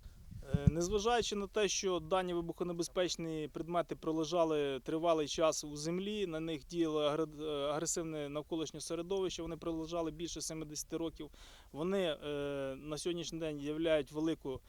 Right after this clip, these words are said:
е, небезпеку і при неправильному поводженні можуть привести до травмування і загибелі людей. О-, особливу загрозу являє те, що ці боєприпаси знаходились, е, в одному місці,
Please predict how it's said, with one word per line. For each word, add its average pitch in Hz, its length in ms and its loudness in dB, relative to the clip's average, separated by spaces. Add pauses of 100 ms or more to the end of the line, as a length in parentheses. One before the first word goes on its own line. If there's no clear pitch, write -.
(440)
е, 131 760 -2
небезпеку 165 1080 2 (260)
і 165 600 4
при 180 180 4
неправильному 190 600 4
поводженні 196 720 2
можуть 180 400 0
привести 175 420 2
до 160 120 2
травмування 170 560 0
і 147 40 -2
загибелі 151 540 0
людей. 123 360 -6 (720)
О-, 180 400 6 (120)
особливу 196 520 8
загрозу 185 420 6
являє 180 380 6
те, 214 260 2
що 180 160 -6
ці 196 140 -2
боєприпаси 175 680 2
знаходились, 160 760 -2
е, 139 600 -2 (120)
в 135 60 -8
одному 165 560 -2
місці, 156 720 -2